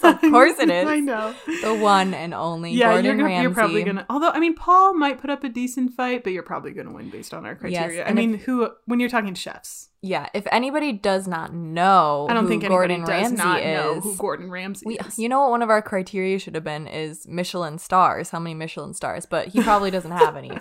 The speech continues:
Speaker 2: <laughs>
Speaker 1: your guy.
Speaker 2: I'm
Speaker 1: Do
Speaker 2: probably
Speaker 1: bakers
Speaker 2: not.
Speaker 1: have Michelin stars, or is it only chefs?
Speaker 2: I
Speaker 1: I'm
Speaker 2: have
Speaker 1: not
Speaker 2: no
Speaker 1: really
Speaker 2: idea.
Speaker 1: sure. But basically, if you don't know Gordon Ramsay, he's one of the most, he's a world-renowned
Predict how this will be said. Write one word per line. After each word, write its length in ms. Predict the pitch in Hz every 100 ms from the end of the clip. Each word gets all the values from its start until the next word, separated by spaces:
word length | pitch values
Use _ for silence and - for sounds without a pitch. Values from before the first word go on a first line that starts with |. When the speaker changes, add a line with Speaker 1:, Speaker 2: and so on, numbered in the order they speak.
| -
Speaker 2:
<laughs> 180 | - 165
Speaker 1:
your 180 | 170 160
guy. 320 | - - 180 _ _ _ 254 _ -
Speaker 2:
I'm 180 | 185 226 214
Speaker 1:
Do 100 | 196 180
Speaker 2:
probably 420 | 220 214 196 190
Speaker 1:
bakers 280 | 214 240 208
Speaker 2:
not. 40 |
Speaker 1:
have 160 | 196 190
Michelin 340 | 196 190 202
stars, 300 | 196 202 196
or 80 | 185
is 100 | 175
it 100 | 165 -
only 240 | 165 151
chefs? 300 | - - -
Speaker 2:
I 60 | 226
Speaker 1:
I'm 60 |
Speaker 2:
have 100 | 220
Speaker 1:
not 160 | 180 175
Speaker 2:
no 60 |
Speaker 1:
really 180 | 175 147
Speaker 2:
idea. 120 | -
Speaker 1:
sure. 240 | 180 - 185 _ - _ _ -
But 180 | 208
basically, 480 | 208 254 262 262 233
if 140 | 214 214
you 60 |
don't 180 | 214 214
know 100 | 220
Gordon 300 | 208 202 196
Ramsay, 560 | 180 170 180 175 165 175
he's 260 | 180 175
one 140 | 185 185
of 140 | 185
the 380 | 190 185 180 175 - -
most, 640 | 185 180 180 - - - _ _
he's 140 | 240
a 60 | 240
world-renowned 920 | 208 185 202 226 220 196 160 151 185